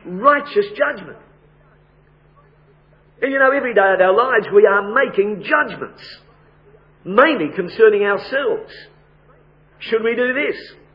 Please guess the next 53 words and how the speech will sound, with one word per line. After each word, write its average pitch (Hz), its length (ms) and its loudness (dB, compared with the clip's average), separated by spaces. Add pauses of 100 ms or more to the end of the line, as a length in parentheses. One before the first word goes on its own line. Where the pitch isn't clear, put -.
(440)
Yes, 240 260 6
of 165 100 -8
course 269 320 -4
we 180 140 -6
should, - 640 -4
because 185 260 -2
that 226 180 2
would 190 120 6
be 214 140 0
in 202 80 2
the 190 80 -2
spirit 226 340 -2
of 214 60 0
the 220 160 0
truth. 240 320 -6 (180)
It's 175 160 -4
in 190 80 2
accordance 202 420 0
with 185 120 0
the 196 80 2
word. 214 420 0
Should 285 200 -6
we 269 120 -4
do 247 200 -2
that? - 420 0
No, 180 140 0
we 190 100 -2
should 190 160 -8
not 240 220 -8
do 175 160 2
that, - 360 -6
because 180 240 0
that 190 140 2
is 180 180 2
contrary 156 320 -4
to 143 60 -10
the 147 100 -12
spirit 190 240 2
of 190 80 -2
the 208 60 0
truth. 247 320 -8 (600)
We're 302 120 -4
making 214 280 2
decisions 175 500 -10
like 175 220 -2
that 190 100 4
all 214 180 4
day 226 160 2
long, 254 240 2
every 202 180 2
one 269 160 0
of 220 80 0
us. - 200 -14